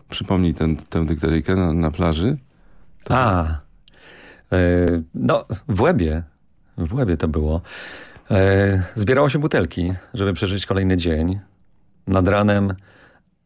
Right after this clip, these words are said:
Speaker 2: ktoś obok postawił namiot. Właściwie to chyba się stało w nocy. Pogratulował mi tej ilości tych butelek.
Speaker 1: Bo myślał,
Speaker 2: Pomyślał
Speaker 1: że
Speaker 2: sobie, że świetna impreza
Speaker 1: Tak.
Speaker 2: była, a ja po prostu ciężko
Speaker 1: <laughs>
Speaker 2: wtedy pracowałem. No i się okazało, że to są Australijczycy.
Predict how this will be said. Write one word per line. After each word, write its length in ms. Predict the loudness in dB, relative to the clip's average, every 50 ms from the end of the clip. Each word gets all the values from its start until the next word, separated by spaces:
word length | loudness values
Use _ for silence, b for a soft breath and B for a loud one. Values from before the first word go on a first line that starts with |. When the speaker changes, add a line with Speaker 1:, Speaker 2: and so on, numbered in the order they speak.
| _ _ -20 -18
Speaker 2:
ktoś 300 | -12 -6 -4 -4 -2 0
obok 280 | 0 0 0 -2 -2 -4
postawił 400 | -8 -6 -4 -4 -2 0 0 2
namiot. 440 | 2 2 2 2 0 0 -2 -2 -6 -10
Właściwie 380 | -6 -4 -4 -2 -2 -2 -2 -2
to 140 | -2 -2
chyba 220 | -4 -4 -2 -4 -4
się 140 | -4 -4 -6
stało 340 | -6 -4 -2 -2 0 0
w 40 | 0
nocy. 380 | 2 0 0 0 -2 -2 -4 -4 B B B B B B B B B B
Pogratulował 580 | 0 2 2 2 2 2 2 2 2 2 2
mi 280 | 2 2 0 0 -2 -6 -10 -18 -20 _ _ _ _ _ _ _ _ -12
tej 240 | -4 -4 -2 0 0
ilości 320 | 0 2 2 0 -2 -4 -6
tych 140 | -6 -6
butelek. 500 | -6 -6 -6 -4 -4 -2 -2 -2 -4 -4 -6 -6
Speaker 1:
Bo 180 | -4 -2 0 2
myślał, 240 | 2 2 2 2 2
Speaker 2:
Pomyślał 200 | 2 2 2 2
Speaker 1:
że 60 | 2
Speaker 2:
sobie, 160 | 4 2 2
że 140 | 2 0 0
świetna 400 | -2 -2 0 -2 0 0 0 0
impreza 400 | 0 0 0 -2 0 0 0 0
Speaker 1:
Tak. 120 | 0 0
Speaker 2:
była, 260 | 0 0 -2 -4 -6 -8 b b b b
a 80 | -2 0
ja 120 | 0 0
po 120 | 0 -2 -2
prostu 200 | -2 0 0 0
ciężko 280 | 0 0 0 0 -2
Speaker 1:
<laughs> 40 | -2
Speaker 2:
wtedy 180 | -4 -4 -4 -4
pracowałem. 640 | -4 -4 -4 -4 -2 0 0 0 0 -2 -4 -6 -10 B B B B B B B B B B -4 0
No 80 | 0
i 40 | 0
się 140 | 2 0 -2 -2 -4 -8 -6
okazało, 360 | -4 0 0 0 2 2 0
że 80 | 0 -2
to 100 | -2 -2
są 80 | -2
Australijczycy. 840 | -2 -2 -2 -2 0 0 0 0 -2 -4 -4 -4 -4 -2 0 0 0